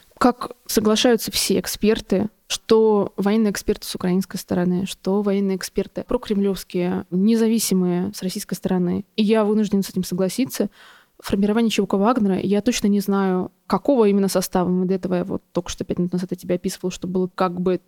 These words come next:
три разных типа вагнеровцев, да, которые участвуют, а, в этой войне. Они действительно в Луганске продемонстрировали очень хорошие результаты.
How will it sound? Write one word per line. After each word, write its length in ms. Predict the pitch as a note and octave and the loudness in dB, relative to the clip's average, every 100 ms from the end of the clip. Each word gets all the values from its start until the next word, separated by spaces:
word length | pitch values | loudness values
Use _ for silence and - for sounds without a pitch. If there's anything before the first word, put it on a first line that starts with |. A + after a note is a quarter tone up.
| _ - | _ -2
три 200 | G3 G3 | 0 2
разных 460 | F3+ F3 F#3 - | 0 -2 -6 -8
типа 240 | - - G3+ | -14 -10 -4
вагнеровцев, 520 | F3+ F3+ F#3 - G#3 | -4 -4 -8 -12 -6
да, 120 | G#3+ | -6
которые 260 | G#3 F#3+ F#3+ | -4 -6 -2
участвуют, 520 | - G3 - F#3 - | -2 -2 -6 -10 -6
а, 180 | F#3 F3+ | -2 -2
в 60 | F#3 | -2
этой 200 | F#3 F#3 | -2 -2
войне. 320 | F3+ F3+ F3 - - - - _ _ _ | 0 -2 -4 -12 -20 -20 -20 _ _ _
Они 280 | A3 B3+ D4+ | 2 4 2
действительно 720 | A#3+ - G#3 G3 F#3 F3+ - | 0 -2 -2 0 0 0 -4
в 100 | F#3+ | -4
Луганске 580 | G3 G#3+ A#3+ B3 - A3 | -2 0 0 -2 -4 -4
продемонстрировали 1120 | - F#3+ G3 G3+ - G#3 G#3 G3 F#3 F3+ F3+ - | -2 -2 0 -2 -2 -2 0 0 0 0 -2 0
очень 260 | C4+ - G#3+ | 0 2 0
хорошие 400 | G#3 F#3+ - F#3+ | 2 0 -2 -2
результаты. 600 | F#3+ G3 G#3 A#3 A3+ | -2 -2 -2 -2 -4